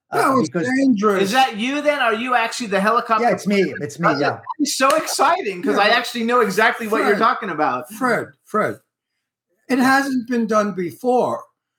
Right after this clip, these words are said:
Speaker 2: So you don't know what the result could have been. It was a dangerous thing to do because
Speaker 1: So,
Speaker 2: that
Speaker 1: right.
Speaker 2: helicopter couldn't have taken off again if something
Speaker 1: No,
Speaker 2: went
Speaker 1: you're
Speaker 2: wrong.
Speaker 1: right. No, you, you're right. But that's why in the book, I'm explaining,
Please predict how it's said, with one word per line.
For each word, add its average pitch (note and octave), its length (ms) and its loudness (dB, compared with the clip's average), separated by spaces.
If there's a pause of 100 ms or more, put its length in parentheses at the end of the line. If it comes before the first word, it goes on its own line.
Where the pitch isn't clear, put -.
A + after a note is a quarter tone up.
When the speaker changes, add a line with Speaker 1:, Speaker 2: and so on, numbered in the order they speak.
(120)
Speaker 2:
So - 180 -2
you B3 180 0
don't C4 220 2
know G#3+ 140 0
what G3 220 0
the F#3+ 100 2
result G3 540 -2
could F#3+ 140 0
have D3 200 -4
been. F3 420 -2
It B3+ 60 -6
was A3+ 160 0
a A#3 80 2
dangerous B3+ 640 0
thing G3 240 0
to F#3 100 0
do F#3+ 400 -2 (480)
because A3+ 360 0
Speaker 1:
So, C#3+ 60 -4
Speaker 2:
that C#4+ 120 0
Speaker 1:
right. C#3+ 420 -2
Speaker 2:
helicopter F4 200 0 (1080)
couldn't A3 340 -2
have G3 120 -6
taken G#3 340 0
off C4+ 260 -2
again C#3 420 -8 (280)
if - 140 -6
something F#3+ 380 0
Speaker 1:
No, F3 80 2
Speaker 2:
went B2 160 0
Speaker 1:
you're - 80 -4
Speaker 2:
wrong. B2 80 -6
Speaker 1:
right. B2 100 -12 (560)
No, A#3 120 2
you, G#3 320 0
you're G3 160 -2
right. F#3 320 0
But D3+ 120 -4
that's F3+ 240 0
why E3 300 0 (640)
in D#3+ 180 -2
the D3 100 -2
book, F3+ 480 0
I'm C#3+ 140 -10
explaining, D#3 840 -6